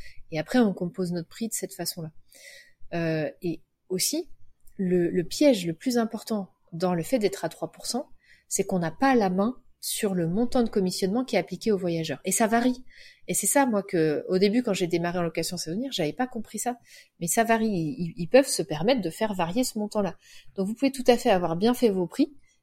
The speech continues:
et perdre la main parce qu'Airbnb applique une surtaxe plus importante aux voyageurs qui vous fait devenir moins attractif. Le dernier point aussi qui est en faveur d'une commission à quinze pour cent, c'est que l'algorithme d'Airbnb préfère les annonces qui sont à un cosi-, commissionnement de quinze pour cent.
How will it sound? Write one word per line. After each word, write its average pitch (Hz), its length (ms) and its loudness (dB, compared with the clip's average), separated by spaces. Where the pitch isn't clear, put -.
et 165 80 0
perdre 240 260 8
la 175 100 8
main 202 280 2
parce 180 160 0
qu'Airbnb 175 440 0
applique 233 340 2
une 196 80 0
surtaxe - 440 -4
plus - 160 -6
importante 196 440 -4
aux 170 40 -8
voyageurs 170 420 0
qui - 180 -10
vous 175 140 -8
fait 233 180 4
devenir 190 380 2
moins 196 220 2
attractif. - 500 -4
Le 180 120 4
dernier 254 320 8
point 233 200 2
aussi 202 220 0
qui - 140 -4
est - 20 0
en 170 80 -2
faveur 190 380 2
d'une 170 140 -4
commission 185 360 0
à 175 80 0
quinze 170 180 -8
pour - 160 -14
cent, 220 200 -4
c'est - 140 -2
que 190 120 -2
l'algorithme 220 600 4
d'Airbnb 175 480 0
préfère 214 460 0
les 170 460 0
annonces 185 340 0
qui - 120 -10
sont 202 240 -4
à 190 40 -2
un 170 160 -4
cosi-, 175 420 -8
commissionnement 180 500 -2
de 185 100 0
quinze 175 260 -6
pour - 180 -14
cent. - 100 -14